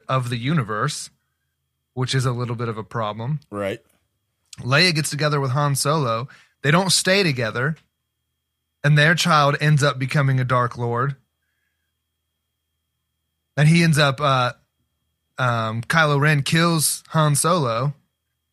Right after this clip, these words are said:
Speaker 1: So, I mean, it's just throughout this, I can't think, looking back over all of it, I can't see one actually well-structed, well-constructed nuclear family model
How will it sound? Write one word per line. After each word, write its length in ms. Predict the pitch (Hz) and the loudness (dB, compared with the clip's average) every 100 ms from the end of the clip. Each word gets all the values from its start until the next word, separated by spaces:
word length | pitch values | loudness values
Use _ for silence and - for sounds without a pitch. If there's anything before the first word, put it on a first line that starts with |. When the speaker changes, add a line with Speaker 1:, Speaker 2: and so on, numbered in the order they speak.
| _ _ _ | _ _ _
Speaker 1:
So, 140 | - 170 | -4 2
I 80 | 175 | 4
mean, 180 | 190 | 4
it's 160 | 190 190 | 4 4
just 300 | 196 175 - | 4 2 0
throughout 460 | - 175 151 180 160 | -4 0 2 2 2
this, 220 | 175 160 - | 0 0 0
I 140 | 180 | 0
can't 340 | - 226 - | 0 -2 -2
think, 480 | - 190 175 147 - _ _ _ _ _ _ _ _ _ _ _ _ _ _ _ _ _ _ _ 143 | -4 -2 0 -4 -14 _ _ _ _ _ _ _ _ _ _ _ _ _ _ _ _ _ _ _ -4
looking 300 | 175 196 175 | -4 -2 0
back 260 | 156 147 | 2 2
over 220 | 147 131 | 0 -2
all 200 | 135 131 123 | -2 -4 -4
of 60 | |
it, 100 | 117 - | -6 0
I 160 | 139 | 0
can't 360 | 151 175 151 - | 0 0 0 0
see 300 | - 151 139 | -2 0 0
one 680 | 127 123 135 135 139 143 143 _ _ _ _ _ _ | 0 0 2 2 2 2 0 _ _ _ _ _ _
actually 520 | 131 127 - 139 127 127 | -2 -2 -2 -2 -2 -2
well-structed, 1040 | 117 127 123 123 - - 123 - 120 110 - _ _ | -2 0 0 0 -2 -2 -4 -4 -10 -10 -20 _ _
well-constructed 840 | 135 143 143 143 - 135 120 127 120 | 0 0 0 -2 -2 -2 -2 -4 -2
nuclear 400 | 127 - 127 113 | -2 -4 -6 -4
family 300 | 123 120 113 | -4 -4 -4
model 340 | 110 107 - | -4 -6 -8